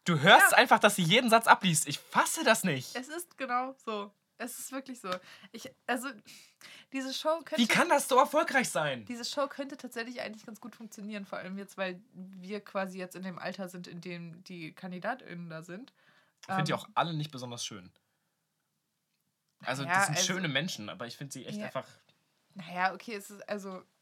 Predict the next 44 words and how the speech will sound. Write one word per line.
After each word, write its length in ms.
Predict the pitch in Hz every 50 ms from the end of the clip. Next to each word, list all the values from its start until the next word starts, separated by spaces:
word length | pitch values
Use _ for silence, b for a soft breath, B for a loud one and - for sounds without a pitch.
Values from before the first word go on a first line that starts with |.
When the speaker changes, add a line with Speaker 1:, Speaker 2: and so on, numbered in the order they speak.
| _ _ _ -
Speaker 2:
um 180 | - 202 190 190
Model 260 | 190 196 196 208 214
zu 140 | 208 - 196
sein, 160 | 190 190 185
musst 180 | 190 196 190 -
du 60 | 202
ja 60 | 185
jetzt 160 | 180 180 -
nicht 240 | 185 156 - 180 170
wunderschön 600 | 196 202 185 185 170 156 - - 196 196 185 170
sein 240 | 165 160 156 156 156
oder 160 | 147 151 156
so. 100 | - 165 196 196 - _ _ _ _ _ _ _ _ _ _ _ _ _ _ _ _ _ _ _ _ _ -
Weißt 120 | 107 104
Speaker 1:
Ja, 80 | 107 117
Speaker 2:
du? 40 | 117
Speaker 1:
nee, 120 | 120 127
es 120 | 131 - -
geht 120 | 143 127
ja 60 | 127 113
eher 180 | 110 117 117
um 60 | 117 101
die 60 | 104
Dien-, 100 | 107 107 - - 117 -
Dienstleistung. 200 | - 117 - 214 196 185
Speaker 2:
Und 40 |
es 120 | 202 202 -
sind 240 | 226 226 208 180 -
die, 40 | 220
Speaker 1:
Ja, 40 | 214
Speaker 2:
es 120 | 196 202
Speaker 1:
stimmt. 120 | 208 196
Speaker 2:
sind 160 | 190 214 208 190 _ _ -
die 100 | - 214 -
Kompetenzen 800 | - - 214 208 - 165 - - - - 220 208 - - 185 170
sind 180 | 180 175 170 -
das. 60 | -
Speaker 1:
Entschuldige 400 | 123 - - 131 117 113 113 110
mich 180 | 107 107 -
für 120 | - 117 107
die 80 | 107
Speaker 2:
Ähm, 80 | 104 104
Speaker 1:
Aussage 280 | 101 98 98 95 95 92
gerade. 260 | - - 95 92 92